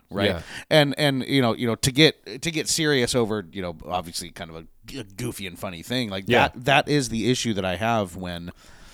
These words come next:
Speaker 1: we use the outside man as the barometer for,
Speaker 2: Sure.
Speaker 1: uh, like, spiritual maturity
Speaker 2: Yeah.
Speaker 1: or masculinity or things
Speaker 2: Yeah.
Speaker 1: like that, right? Um, because, again, you know, you know, we, I shared on my other podcast, you know, we,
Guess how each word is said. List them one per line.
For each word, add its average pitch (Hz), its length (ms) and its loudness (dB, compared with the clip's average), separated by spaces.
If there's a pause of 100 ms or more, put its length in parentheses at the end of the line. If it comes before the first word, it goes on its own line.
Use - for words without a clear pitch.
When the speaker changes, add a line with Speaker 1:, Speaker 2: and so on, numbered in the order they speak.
(360)
Speaker 1:
we 107 200 -2
use 98 840 0
the 95 180 -6
outside 98 960 -2
man 95 460 -4
as 87 140 -12
the 101 100 -8
barometer 95 600 -2
for, 82 600 -8
Speaker 2:
Sure. - 260 0
Speaker 1:
uh, 101 100 0
like, 92 220 -6
spiritual 101 420 -4
maturity 120 680 -2 (140)
Speaker 2:
Yeah. 110 240 6
Speaker 1:
or 98 100 -2
masculinity 101 840 -4
or 107 80 -4
things 110 120 -4
Speaker 2:
Yeah. 95 140 4
Speaker 1:
like 87 180 -6
that, 78 200 -6
right? 104 180 -2 (300)
Um, 110 100 0
because, 147 380 4
again, 147 340 4 (220)
you 123 80 -4
know, 107 160 0 (1300)
you 120 100 0
know, 101 80 2
we, 127 280 0 (180)
I 117 140 4
shared 147 260 6
on 135 80 6
my 123 140 6
other 127 160 10
podcast, 92 680 -2
you 110 80 -4
know, 92 100 -2
we, 101 340 -6